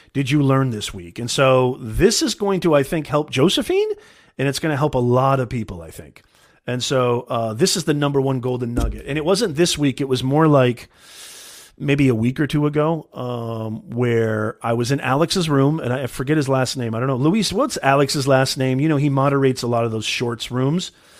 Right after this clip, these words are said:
Um, and, and so Alex advised me, he said, "Nez, create a whole new channel for YouTube Shorts. That way, you're not disrupting the flow, like what Josephine was talking about,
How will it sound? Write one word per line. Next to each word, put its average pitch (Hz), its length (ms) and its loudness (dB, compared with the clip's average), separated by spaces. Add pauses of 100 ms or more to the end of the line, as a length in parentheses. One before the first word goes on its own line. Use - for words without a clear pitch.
(380)
Um, 131 380 2 (100)
and, 135 640 -2 (160)
and 135 120 -2
so 139 300 -2
Alex 156 460 0
advised 131 600 0
me, 127 320 0
he 117 120 -2
said, 123 240 -4
"Nez, 131 280 0
create 143 500 0
a 151 80 2
whole 151 420 -2
new 143 200 -2
channel 123 640 -4 (960)
for - 220 -6
YouTube 123 360 -2
Shorts. - 440 -6 (760)
That 131 360 0
way, 127 540 2
you're 127 180 -2
not 139 240 0
disrupting 139 500 2
the 120 100 0
flow, 147 720 4 (300)
like 113 260 -6
what 117 320 -4
Josephine 127 460 -4
was 101 120 -12
talking 95 340 -12
about, 90 340 -8